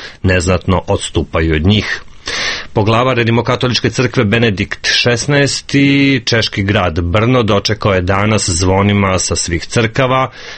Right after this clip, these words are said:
počasnim salvama sa tvrđave Špirbek, a na aerodromu Turužani na misi koju služi papa okupilo se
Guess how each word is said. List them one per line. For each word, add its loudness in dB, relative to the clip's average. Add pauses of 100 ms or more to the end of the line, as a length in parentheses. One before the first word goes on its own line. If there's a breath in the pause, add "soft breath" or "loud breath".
počasnim 0
salvama 2
sa 0
tvrđave 0 (480 loud breath)
Špirbek, 0
a 2
na 0
aerodromu 2
Turužani 0
na 2
misi 0
koju 0
služi 0
papa 0
okupilo 0
se 0